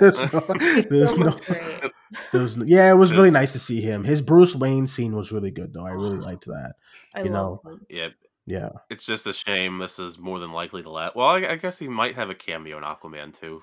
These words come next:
Speaker 2: I mean, I don't know what that really
Speaker 3: Yeah.
Speaker 2: entails based on the
Speaker 3: Yeah.
Speaker 2: trajectory of this <laughs> film's ending.
Speaker 1: Mm-hmm,
Speaker 2: But,
Speaker 1: mm-hmm.
Speaker 3: It's
Speaker 2: um, but we'll
Speaker 3: confusing.
Speaker 2: see.
Speaker 3: It's so confusing. The whole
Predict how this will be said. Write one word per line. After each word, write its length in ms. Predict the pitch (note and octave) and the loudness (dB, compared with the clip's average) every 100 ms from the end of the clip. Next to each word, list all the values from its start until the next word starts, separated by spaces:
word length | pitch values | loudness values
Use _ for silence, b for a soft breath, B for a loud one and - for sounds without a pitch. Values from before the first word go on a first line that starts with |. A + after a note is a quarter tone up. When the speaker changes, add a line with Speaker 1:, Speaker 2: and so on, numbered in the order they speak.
| - | -16
Speaker 2:
I 60 | E2+ | -14
mean, 220 | F2+ F2 | -10 0
I 100 | A2 | 0
don't 120 | A#2 | 2
know 140 | A2 G#2 | -2 -2
what 200 | G2+ G2+ | -4 -4
that 200 | F#2 - | -6 -6
really 220 | F#2 F#2 | -8 -8
Speaker 3:
Yeah. 60 | |
Speaker 2:
entails 440 | E2+ - F#2 F2 E2+ | -10 -10 -8 -10 -10
based 300 | F#2 F2 - | -12 -12 -12
on 180 | F2 E2 | -12 -12
the 200 | E2 E2+ | -16 -14
Speaker 3:
Yeah. 360 | G#3 F3+ E3+ E3+ _ - | -14 -14 -16 -20 _ -14
Speaker 2:
trajectory 640 | - G#2+ A2 - G2 G#2 | -10 -2 -2 -2 -6 -2
of 140 | A2 G#2+ | -2 -2
this 200 | B2+ - | -4 -6
<laughs> 120 | - | -2
film's 300 | F3 F3 C3+ | 0 0 0
ending. 400 | C3+ C#3+ - C3 | 0 0 -2 -4
Speaker 1:
Mm-hmm, 140 | A2+ G#2 | -4 -6
Speaker 2:
But, 120 | A2 - - | -8 -10 -10
Speaker 1:
mm-hmm. 320 | G#2 G#2+ G2+ G2+ B B B C4+ A#3+ F3+ D3+ | -8 -8 -10 -12 B B B -20 -18 -12 -4
Speaker 3:
It's 200 | C3 B2+ | -2 -2
Speaker 2:
um, 340 | B2 A#2+ A#2+ | -2 -4 -6
but 80 | B2 | -6
we'll 120 | C3 D#3 | -4 -2
Speaker 3:
confusing. 0 | |
Speaker 2:
see. 380 | F3+ E3 D#3+ E3+ _ | 0 0 -2 -8 _
Speaker 3:
It's 260 | - - - | -12 -10 -10
so 140 | E3 | -12
confusing. 840 | - D#3 D#3 D3 F#3+ A3+ E3+ F3 F#3 _ G3+ | -14 -18 -18 -16 -12 -12 -12 -20 -20 _ -14
The 60 | |
whole 200 | G3 F3+ | -12 -14